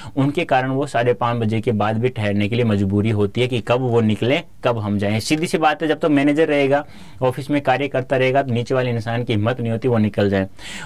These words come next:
मैनेजर गया है तो फिर नीचे वाले भी साथ साथ में निकल लेते हैं पीछे पीछे से। तो वही बात है, जैसे चड्ढा, अ, आया तो अब चड्ढा जो आया, पतली मोरी, वो पैंट पहनता था, तो वो उन्हें अच्छा नहीं लगता था वाईडी पंत को, यशोधर बाबू जी को।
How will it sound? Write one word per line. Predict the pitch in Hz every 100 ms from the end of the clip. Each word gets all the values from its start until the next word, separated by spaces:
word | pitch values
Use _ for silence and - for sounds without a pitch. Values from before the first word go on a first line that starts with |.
| -
मैनेजर | 127 175 196
गया | 170 139 123 143 175
है | 165 175
तो | - 165
फिर | 151
नीचे | 127 110
वाले | 113 110
भी | 120 147
साथ | 107 98
साथ | 101 107
में | 131
निकल | 123 101 101
लेते | 98 104
हैं | 95
पीछे | 98 101
पीछे | 92 98 95
से। | 90 98 - - - - 180
तो | 147
वही | 202
बात | 202 190
है, | 208
जैसे | 190 185
चड्ढा, | 180 175 175 185 185 185
अ, | - 147 139 135 139 -
आया | 143 165 175
तो | 175 175 180 185 - - - - - - - -
अब | 139 131
चड्ढा | 156 151 160 170 170
जो | 143 156 160
आया, | - 135 143 151
पतली | 147 143 143 147 147 135 131 -
मोरी, | 123 120 123 131 139 139
वो | 139 135
पैंट | 123 - 127 135
पहनता | 131 123 131
था, | 131
तो | - 151
वो | 156
उन्हें | 151 156
अच्छा | 139 - 170
नहीं | 156
लगता | 127 104 113
था | 117
वाईडी | 113 107 110
पंत | - 101 98
को, | 98 98
यशोधर | 104 117 110
बाबू | 107 101 101
जी | 110
को। | 131